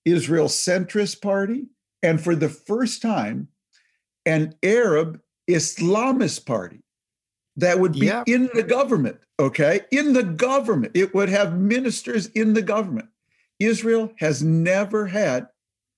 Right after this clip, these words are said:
Speaker 1: such a national unity government. And I was saying, "Wow, watch this, folks.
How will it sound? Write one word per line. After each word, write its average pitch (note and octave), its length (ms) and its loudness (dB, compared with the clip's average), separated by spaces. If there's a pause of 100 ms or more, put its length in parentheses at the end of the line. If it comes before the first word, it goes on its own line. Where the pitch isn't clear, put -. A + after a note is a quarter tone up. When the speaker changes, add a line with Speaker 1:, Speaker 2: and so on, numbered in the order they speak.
(280)
Speaker 1:
such E3+ 340 -2
a E3+ 140 2
national D#3+ 760 -4
unity C#3+ 680 -4 (160)
government. G#2+ 400 -8 (400)
And C#3 100 2
I C#3 80 2
was B2+ 200 -2
saying, G3 400 -6 (520)
"Wow, A#3 360 -10 (1080)
watch C4 240 -6
this, D3+ 240 -4
folks. - 560 -18